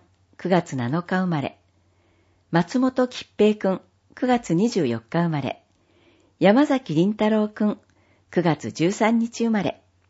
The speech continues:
マイリュウからもコメントが。みんなお誕生日おめでとう。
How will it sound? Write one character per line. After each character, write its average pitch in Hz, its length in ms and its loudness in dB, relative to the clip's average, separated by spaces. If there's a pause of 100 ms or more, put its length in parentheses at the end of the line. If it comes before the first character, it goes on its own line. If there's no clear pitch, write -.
(840)
マ 220 140 2
イ 320 60 4
リ 320 80 0
ュ 294 80 4
ウ - 20 -6
か 208 140 2
ら 190 100 2
も 160 300 2
コ 127 80 0
メ 135 140 4
ン 160 60 -2
ト 175 140 0
が。 175 200 0 (680)
み 233 160 4
ん 254 100 4
な 254 280 2
お 170 60 -2
誕 226 280 2
生 240 260 0
日 165 140 -2 (120)
お 156 100 0
め 208 140 2
で 247 120 2
と 254 540 2
う。 262 80 -6